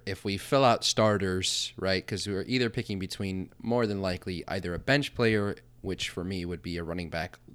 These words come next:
like Lamar Miller or Tevin Coleman. Uh,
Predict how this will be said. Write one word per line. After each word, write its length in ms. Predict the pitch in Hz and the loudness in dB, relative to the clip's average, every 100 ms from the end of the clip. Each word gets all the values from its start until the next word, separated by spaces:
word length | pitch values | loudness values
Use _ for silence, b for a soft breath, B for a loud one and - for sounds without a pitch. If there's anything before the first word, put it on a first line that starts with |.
| - | -10
like 580 | 104 117 120 120 - - b b b b - | 2 4 4 2 -10 -10 b b b b -4
Lamar 280 | 104 98 | 2 2
Miller 280 | 95 92 92 - | 2 2 0 -2
or 60 | |
Tevin 280 | - 90 78 | -4 -4 -4
Coleman. 380 | - 156 151 143 - _ b b b b b b | 4 6 6 2 -4 _ b b b b b b
Uh, 300 | - 90 82 | -2 -2 -2